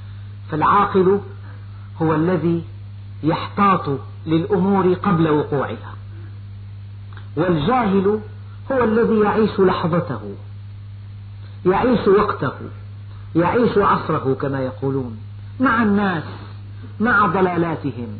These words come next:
مع انحرافاتهم، مع علاقاتهم المشبوهة التجارية، مع أكلهم الحرام،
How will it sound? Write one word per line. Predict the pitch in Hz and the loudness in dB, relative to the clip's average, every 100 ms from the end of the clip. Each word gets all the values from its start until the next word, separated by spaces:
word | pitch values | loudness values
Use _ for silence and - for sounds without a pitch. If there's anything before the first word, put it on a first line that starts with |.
| - - - 196 | -12 -14 -8 -2
مع | 226 202 | 0 2
انحرافاتهم، | 185 196 175 175 185 170 - 135 120 110 104 - - | 2 2 2 0 0 -4 -4 -6 -6 -8 -10 -14 -6
مع | - 135 214 196 | 0 2 4 4
علاقاتهم | 196 190 - 196 - 175 160 160 | 2 2 2 0 2 2 2 0
المشبوهة | 165 151 - 147 147 120 120 - - - - - | -2 -2 -4 0 0 -2 -8 -10 -14 -14 -14 -6
التجارية، | 180 - 165 156 156 151 127 113 - - - - - - | -6 2 2 4 2 0 -2 -6 -10 -14 -14 -14 -10 0
مع | 214 202 240 | 2 4 2
أكلهم | 208 208 190 196 170 | 0 2 4 4 2
الحرام، | 147 156 156 156 143 117 | -2 -2 2 2 0 -4